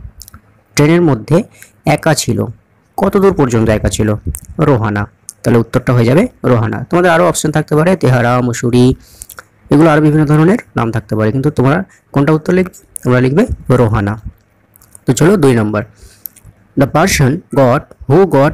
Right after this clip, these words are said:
into the compartment was a girl। তাহলে যে কম্পার্টমেন্টে উঠেছিল সে কে ছিল? একজন মহিলা। তিন নম্বরে দেখো,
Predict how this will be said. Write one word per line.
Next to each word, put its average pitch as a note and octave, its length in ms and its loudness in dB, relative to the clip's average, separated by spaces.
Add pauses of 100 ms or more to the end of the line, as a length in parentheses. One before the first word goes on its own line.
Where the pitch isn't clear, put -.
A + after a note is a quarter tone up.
(100)
into C3 240 0
the C3+ 120 0
compartment B2 520 0 (180)
was A#2 160 0 (140)
a - 20 0 (720)
girl। G2+ 220 0 (1300)
তাহলে C#3+ 140 2
যে D3 160 2
কম্পার্টমেন্টে D3 580 -4
উঠেছিল D3+ 360 -2
সে D#3+ 140 -4
কে D#3 140 -6
ছিল? G#3+ 160 -2 (300)
একজন C3+ 280 0 (240)
মহিলা। G#2+ 460 2 (1040)
তিন E3+ 160 4
নম্বরে D#3+ 260 2
দেখো, G2+ 320 -2